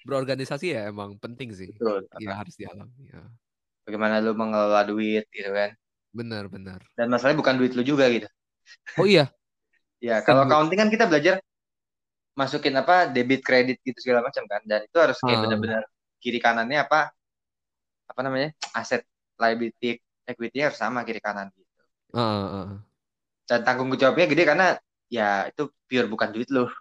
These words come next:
Speaker 2: gitu.
Speaker 1: Iya, bukan duit.
Speaker 2: Betul.
Speaker 1: <laughs> Sedikit kurang
Speaker 2: Iya.
Speaker 1: aja. Oh, langsung.
Speaker 2: Gitu.
Speaker 1: Ah, ah,
Speaker 2: Itu
Speaker 1: ah.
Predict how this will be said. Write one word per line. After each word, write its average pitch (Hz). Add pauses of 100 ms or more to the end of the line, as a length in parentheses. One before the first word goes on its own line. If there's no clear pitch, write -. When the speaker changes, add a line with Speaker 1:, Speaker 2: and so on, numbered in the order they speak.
(160)
Speaker 2:
gitu. - (100)
Speaker 1:
Iya, 131
bukan 101
duit. 98
Speaker 2:
Betul. -
Speaker 1:
<laughs> -
Sedikit 123
kurang 143
Speaker 2:
Iya. -
Speaker 1:
aja. 101 (180)
Oh, 135
langsung. 98 (1120)
Speaker 2:
Gitu. 95 (800)
Speaker 1:
Ah, 110
ah, 107
Speaker 2:
Itu 156
Speaker 1:
ah. -